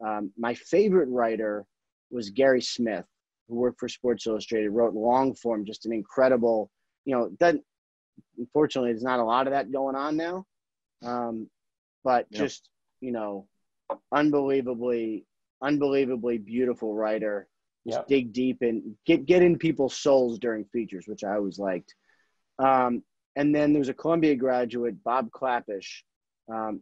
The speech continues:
Speaker 1: who was, you know, like, a New York City tabloid writer, but covered baseball.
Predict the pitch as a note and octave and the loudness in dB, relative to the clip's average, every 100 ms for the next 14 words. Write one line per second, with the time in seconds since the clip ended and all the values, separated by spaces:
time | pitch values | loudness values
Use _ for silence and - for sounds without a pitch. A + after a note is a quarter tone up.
0 | _ B2 B2 A#2 - - F#3+ A#2+ B2 B2 | _ -6 -4 -6 -10 -6 0 2 2 4
1 | A#2 B2 A#2 - A#2 A2 - A#2 G#2+ A2 | 4 4 2 0 2 0 0 -2 0 0
2 | G2+ G2+ G2+ G#2 F2+ - C3+ B2+ G#2+ A#2+ | 0 0 0 -2 -4 -2 0 0 2 2
3 | A#2 - G2 F#2 F2+ | 2 -2 -2 -2 -4